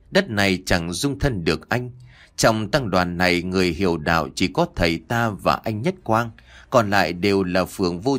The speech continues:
tri chẳng đáng luận bàn. Riêng có Nhất Nguyên chú nhớ để ý cho kỹ, anh thấy nó suy nghĩ hẹp hòi, hành vi khả nghi, bụng gì thì không rõ, nhưng mà cũng chẳng phải là người ngay. Chú lúc nào cũng thật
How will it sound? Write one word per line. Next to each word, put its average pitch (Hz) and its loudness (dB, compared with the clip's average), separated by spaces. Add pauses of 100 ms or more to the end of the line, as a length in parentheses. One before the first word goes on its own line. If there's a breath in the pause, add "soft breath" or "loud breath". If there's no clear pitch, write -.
tri 135 0
chẳng 78 -4
đáng 143 0
luận 76 -4
bàn. 71 0 (560 soft breath)
Riêng 101 0
có 117 2
Nhất 143 -2
Nguyên 101 0
chú 110 0
nhớ 117 0
để 90 2 (100)
ý 110 -2
cho 78 0
kỹ, 147 -2 (300 loud breath)
anh 117 2
thấy 107 2
nó 120 0
suy 135 -2
nghĩ 151 -2
hẹp 95 -2
hòi, 85 0
hành 82 -6
vi 127 -2
khả 73 -2
nghi, 120 -4 (340 loud breath)
bụng 113 2
gì 101 2
thì 98 2
không 135 -4
rõ, 147 0 (360 soft breath)
nhưng 120 2
mà 92 4
cũng 160 -4
chẳng 82 0
phải 82 0
là 82 -2
người 82 -2
ngay. 110 -4 (420 soft breath)
Chú 160 4
lúc 208 0
nào 95 4
cũng 185 -4
thật 101 0